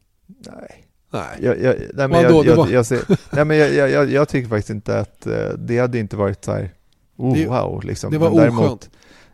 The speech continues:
Speaker 1: nej, men man har inte liksom, det man kan bygga en story runt är ju Rossis comeback i Formel ett, eh, som Indy five hundred-vinnare, eh, amerikanska motorsportspubliken känner igen honom.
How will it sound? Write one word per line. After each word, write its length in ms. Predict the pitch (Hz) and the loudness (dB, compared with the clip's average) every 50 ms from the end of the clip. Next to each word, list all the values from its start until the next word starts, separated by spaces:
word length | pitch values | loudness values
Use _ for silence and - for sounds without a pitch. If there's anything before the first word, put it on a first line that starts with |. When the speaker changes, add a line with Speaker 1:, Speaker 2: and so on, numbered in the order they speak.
| - | -6
Speaker 1:
nej, 120 | - 143 147 | -2 -2 0
men 140 | 151 151 151 | 0 0 -2
man 160 | 151 151 151 | -2 -2 -2
har 80 | 147 | -2
inte 280 | 147 143 127 - 147 143 | -4 -4 -4 -2 0 0
liksom, 400 | 139 131 - 131 123 117 113 104 - _ _ _ _ _ _ - - - - - - - 120 | 0 0 0 -2 -2 -2 -4 -8 -12 _ _ _ _ _ _ -18 -16 -14 -14 -14 -14 -8 -2
det 140 | 117 127 127 | -2 0 0
man 140 | 123 120 113 | 0 -2 -4
kan 180 | - 123 117 | -4 -4 -2
bygga 240 | 113 120 113 107 113 | -2 -2 -2 -2 -2
en 60 | 110 | -4
story 420 | 104 - - 143 143 165 156 131 110 | -4 -4 -4 -4 -2 0 0 0 0
runt 280 | 101 101 98 95 95 - | -2 -2 -4 -6 -6 -4
är 160 | 101 101 98 | -2 -2 -2
ju 320 | 95 98 98 95 98 98 82 - _ _ _ _ _ _ _ _ _ _ _ _ _ _ _ _ _ _ _ - | -2 -2 -4 -4 -4 -6 -8 -12 _ _ _ _ _ _ _ _ _ _ _ _ _ _ _ _ _ _ _ -16
Rossis 840 | - 123 113 120 117 - - - - 98 95 95 92 - - - | -8 -4 -2 -2 -2 -2 -6 -8 -6 -6 -6 -6 -6 -8 -12 -14
comeback 600 | - - - 110 104 104 104 101 85 - _ - | -12 -8 -8 -6 -2 -2 -2 -2 -4 -8 _ -12
i 60 | 107 - | -10 -6
Formel 320 | - 104 98 98 98 101 | -4 -4 -4 -4 -4 -6
ett, 480 | 101 98 92 _ _ _ _ _ - - | -6 -6 -8 _ _ _ _ _ -12 -10
eh, 300 | 107 110 110 107 107 107 | -8 -6 -6 -6 -8 -8
som 260 | - - 104 101 101 | -8 -8 -8 -8 -6
Indy 260 | 101 98 95 101 98 - - - - - _ _ _ | -8 -6 -6 -8 -8 -10 -12 -20 -20 -20 _ _ _
five 180 | - 107 101 98 | -4 -2 -2 -2
hundred-vinnare, 920 | 98 101 98 98 104 101 101 104 104 98 98 98 98 98 95 95 98 98 - _ - - - _ _ _ | -2 -4 -4 -4 -6 -6 -6 -6 -6 -6 -6 -6 -4 -4 -4 -4 -4 -6 -10 _ -20 -20 -20 _ _ _
eh, 520 | - - 101 101 98 98 98 95 98 101 104 - - - - - - - - | -12 -8 -6 -6 -4 -4 -4 -6 -6 -8 -8 -10 -12 -14 -16 -18 -20 -14 -10
amerikanska 560 | - 110 107 107 - - 110 107 101 - 104 | -8 -6 -6 -4 -4 -4 -4 -4 -4 -6 -6
motorsportspubliken 1700 | 107 104 101 - - - - 104 - - - - - - - - _ _ _ _ _ _ _ _ _ - 117 110 101 110 101 98 - 107 | -4 -4 -4 -6 -8 -8 -8 -8 -8 -8 -14 -18 -20 -20 -20 -20 _ _ _ _ _ _ _ _ _ -6 -4 -4 -2 -2 -4 -4 -4 -6
känner 220 | 98 - 101 98 98 | -4 -4 -4 -4 -4
igen 280 | 98 101 98 98 113 | -6 -6 -8 -8 -8
honom. 320 | 104 101 101 95 101 98 | -8 -8 -8 -8 -10 -10